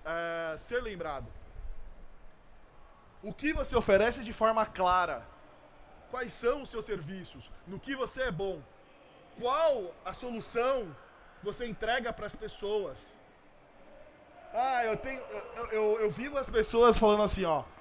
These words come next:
"Ah, eu tenho um blogzinho, eu tenho um canal no YouTube." É, dificilmente eu vejo alguém falando assim, "Pô, eu tenho o maior canal do Brasil em entretenimento pra crianças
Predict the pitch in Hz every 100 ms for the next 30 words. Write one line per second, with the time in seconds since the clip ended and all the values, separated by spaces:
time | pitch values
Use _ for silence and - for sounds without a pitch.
0 | - 262 302 311 240 214 277 311 214 185
1 | 190 233 262 202 202 151 180 226 262 208
2 | 196 214 233 226 226 226 226 214 196 -
3 | 190 247 180 156 - - - - - 180
4 | 196 269 311 262 247 220 214 214 202 214
5 | 202 - 190 147 - - - 226 196 143
6 | - 180 190 240 254 240 226 269 - 269
7 | 240 220 208 214 165 160 254 240 240 226
8 | - 220 208 208 247 - 226 226 220 196
9 | 196 240 262 254 262 -